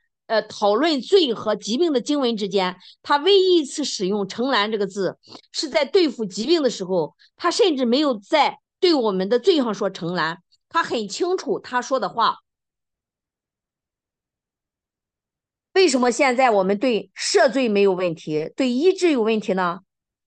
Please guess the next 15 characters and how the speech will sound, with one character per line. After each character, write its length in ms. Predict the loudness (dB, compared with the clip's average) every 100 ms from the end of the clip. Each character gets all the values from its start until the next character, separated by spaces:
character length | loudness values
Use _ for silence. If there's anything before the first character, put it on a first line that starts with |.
| _
是 240 | -4 2
因 160 | 4 4
为 100 | 4
我 200 | 6 4
们 200 | 2 -2
长 360 | -4 0 2 2
期 200 | -2 -2
大 220 | -2 0
量 240 | 0 0
传 240 | -2 -4 -2
讲 300 | -2 -2 -8 _ -16
赦 200 | 0 0
罪 180 | 0 -2
的 100 | 0
道， 320 | 2 0 -2